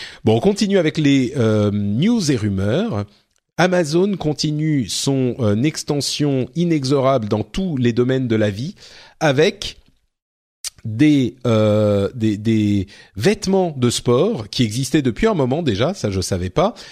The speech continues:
mais également maintenant ils ont, euh, deux marques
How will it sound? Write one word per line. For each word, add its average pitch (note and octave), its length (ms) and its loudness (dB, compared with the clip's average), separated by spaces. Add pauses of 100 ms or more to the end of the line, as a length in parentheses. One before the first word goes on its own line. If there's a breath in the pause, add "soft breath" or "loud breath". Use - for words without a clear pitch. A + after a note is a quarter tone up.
(120)
mais A#2 100 4
également F#3+ 640 0
maintenant E3+ 500 -2 (260 loud breath)
ils C#3 300 -2
ont, G#3+ 320 -2
euh, B2 400 2
deux F3 380 0
marques F#3+ 560 -4